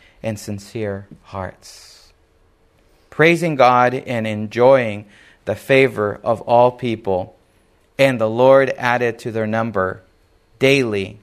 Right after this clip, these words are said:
those who were being saved. And so, how does the church grow? There are four ways in which the ancient church is described,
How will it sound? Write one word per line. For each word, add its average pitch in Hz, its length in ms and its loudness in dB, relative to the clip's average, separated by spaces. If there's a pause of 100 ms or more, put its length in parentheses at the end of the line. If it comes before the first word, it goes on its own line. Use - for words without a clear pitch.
(140)
those 117 520 -2 (400)
who 104 440 -6 (1040)
were 110 160 -2
being 104 320 -6
saved. 98 520 -8 (1800)
And 147 180 0
so, 120 380 0 (160)
how 160 260 0
does 151 160 -8
the 135 80 -12
church 123 380 -8
grow? 98 300 -6 (1120)
There 147 260 4
are 139 100 4
four 190 440 4
ways 131 840 0 (720)
in 165 200 2
which 151 280 -2
the 135 220 0
ancient 156 460 -4
church 139 420 -2
is 117 220 -6
described, 117 920 -4